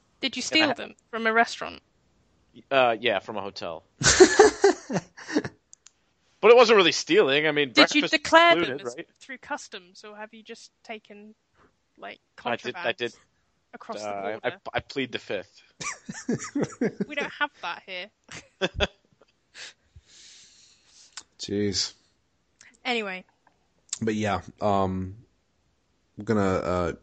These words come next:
Speaker 3: end it there. If you'd like to send me an email, it's drew at Z T G D dot com. Uh, you can suggest games to us, talk about Persona four with us. Um, Matt and I are gonna need to have to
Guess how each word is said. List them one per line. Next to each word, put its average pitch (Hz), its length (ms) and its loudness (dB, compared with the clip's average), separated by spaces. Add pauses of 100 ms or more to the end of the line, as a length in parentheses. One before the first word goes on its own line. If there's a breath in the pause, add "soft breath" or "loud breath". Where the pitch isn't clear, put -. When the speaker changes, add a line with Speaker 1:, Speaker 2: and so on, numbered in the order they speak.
Speaker 3:
end 95 200 -2
it 95 180 -6
there. 98 400 4 (120)
If - 160 0
you'd 98 80 4
like 95 160 4
to 82 60 -2
send 95 220 4
me 90 80 2
an 85 100 -2
email, 92 380 2
it's 92 120 2
drew 101 380 6
at 90 220 4
Z 98 280 4
T 104 260 4
G 101 180 4
D 107 200 6
dot 107 240 4
com. 131 440 0 (920 loud breath)
Uh, 90 600 6 (500)
you 87 120 -6
can 90 200 -2
suggest 101 420 4
games 131 260 6
to 127 100 6
us, 117 80 4
talk 101 140 6
about 82 220 2
Persona 82 300 0
four 143 340 8
with 131 140 8
us. - 500 4 (140)
Um, 87 580 4 (220)
Matt 92 160 2
and - 80 -2
I 92 60 4
are 90 100 4
gonna 90 140 2
need 87 140 -2
to 87 100 0
have 90 200 0
to 85 160 0